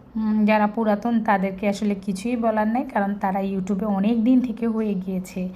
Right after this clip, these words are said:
কি করতে হবে? একটা লাইক, একটা কমেন্টস আর ফুল ওয়াচ করতে হবে। নতুনরা যারা আমাকে, আহ, ইদানিং কমেন্টস করছেন, আপনাদের অনেকগুলো কমেন্টসই কেন জানি প্রতিদিন স্প্যাম হয়ে যাচ্ছে।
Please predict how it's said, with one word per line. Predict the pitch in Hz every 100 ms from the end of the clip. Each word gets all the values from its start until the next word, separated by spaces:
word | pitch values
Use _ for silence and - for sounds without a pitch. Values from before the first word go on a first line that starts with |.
| - - -
কি | 254
করতে | 240 254 247 262
হবে? | 247 262 254 - - - - - - -
একটা | 190 202
লাইক, | 190 185 208
একটা | 202 196 202
কমেন্টস | 196 185 247 302 - - - - -
আর | 208
ফুল | 208 214 202
ওয়াচ | 185 -
করতে | 185 185 202
হবে। | 185 180 - - - - - - - - - - - - - - - - - - - - - 254
নতুনরা | 269 269 311 320
যারা | 277 254 240
আমাকে, | 233 233 233 247 240 247 254 - - 247
আহ, | 220 220 220
ইদানিং | 220 233 233 233 226
কমেন্টস | 226 220 233 226
করছেন, | - 233 214 - 277
আপনাদের | 262 226 214 214
অনেকগুলো | 214 214 196 220 214
কমেন্টসই | 214 208 220 220 254
কেন | 240 226 214
জানি | 208 214
প্রতিদিন | 208 - 262 285 233 233 262 262 - -
স্প্যাম | - - 214 202
হয়ে | 208 196
যাচ্ছে। | 190 190 - 196